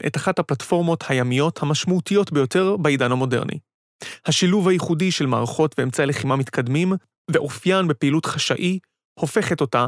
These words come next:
לפלטפורמה הרלוונטית למגוון רחב של משימות מבצעיות, בעת תקופות של שלום, בעת מלחמה,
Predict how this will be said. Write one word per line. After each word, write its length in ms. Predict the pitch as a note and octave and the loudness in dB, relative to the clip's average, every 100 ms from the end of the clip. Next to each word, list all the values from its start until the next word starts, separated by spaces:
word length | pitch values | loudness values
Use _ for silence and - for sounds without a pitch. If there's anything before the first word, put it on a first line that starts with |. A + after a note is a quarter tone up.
| F#3 | 0
לפלטפורמה 580 | C#3+ - B2 - F3+ F#3 | -4 -2 -4 0 0 2
הרלוונטית 760 | D3 C3 C3 C3 D#3+ F#3+ F3+ - | 2 2 2 2 0 -2 -6 -2
למגוון 460 | C#3 C#3 C3+ F#3+ | 0 0 0 0
רחב 260 | F3 - F3+ | 0 -2 -2
של 120 | - | 0
משימות 400 | B2+ A#2 B2 D3 | -2 -2 -2 0
מבצעיות, 600 | D3 - A2+ B2+ F3 - _ _ C#3+ | -2 -4 0 2 2 -2 _ _ 0
בעת 220 | C3+ - | 0 0
תקופות 400 | - F3 D3 E3 | -2 -4 0 -2
של 120 | C#3 | -2
שלום, 420 | A#2+ A#2 C#3 F#3 F#3+ _ _ C#3+ | -2 0 2 0 -2 _ _ 0
בעת 180 | C#3+ | 0
מלחמה, 460 | C#3 B2 A#2+ B2+ | 2 0 0 2